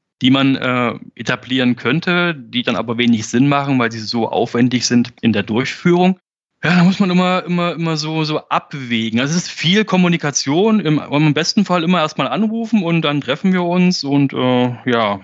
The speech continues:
finden gemeinsam eine Lösung und am besten gefördert über zim oder andere Maßnahmen, um solche, ja, Ideen auch umzusetzen.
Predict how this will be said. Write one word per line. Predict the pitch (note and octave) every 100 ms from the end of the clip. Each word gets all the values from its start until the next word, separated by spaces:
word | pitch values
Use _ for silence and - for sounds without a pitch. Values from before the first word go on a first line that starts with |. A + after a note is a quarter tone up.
| -
finden | - C3 C#3+ C3+
gemeinsam | A#2+ A2 A2+ B2 B2 A2+ A2 A2 G2 _ _
eine | - A2 G#2+
Lösung | G2+ G#2 C3+ D#3+ F3 E3+ D#3+ -
und | B2+ B2 -
am | G#2+
besten | A2 - - B2 A#2+
gefördert | A#2+ A#2 - A2 A#2 A#2
über | A2 G2+ G2+ G2+ G2 F#2+ _ - _
zim | - - C#3+ C#3 C#3 C3
oder | - A2 G#2+ G#2 -
andere | G#2+ G#2 G#2+ G2+ G2 F#2+ F#2 _
Maßnahmen, | - G2 G2 F#2+ - G#2 F#2+ F#2+ F#2 F#2+ F#2 - - - -
um | - G2+ G2+ F#2+
solche, | F#2 - E2+ - - F#2 - _ _ -
ja, | - - F#3+ - - -
Ideen | A2 A2 G2 G2+ F#2+ -
auch | - -
umzusetzen. | - F2+ G2 F2+ - -